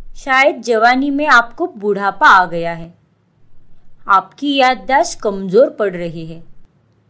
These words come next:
आप ये भूल रही है कि लीगली अब भी मैं ही नैतिक की वाइफ हूँ।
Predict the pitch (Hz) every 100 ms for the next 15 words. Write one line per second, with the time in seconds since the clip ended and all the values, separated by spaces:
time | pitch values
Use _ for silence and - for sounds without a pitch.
0 | _ - - - - - 226 233 247 269
1 | 175 214 262 285 208 190 185 180 185 -
2 | - _ _ _ _ _ - - 359 311
3 | 202 202 180 262 233 185 - _ - -
4 | - - - - - 240 277 185 302 403
5 | 262 214 214 269 381 226 185 - 190 -
6 | 196 175 165 160 - 156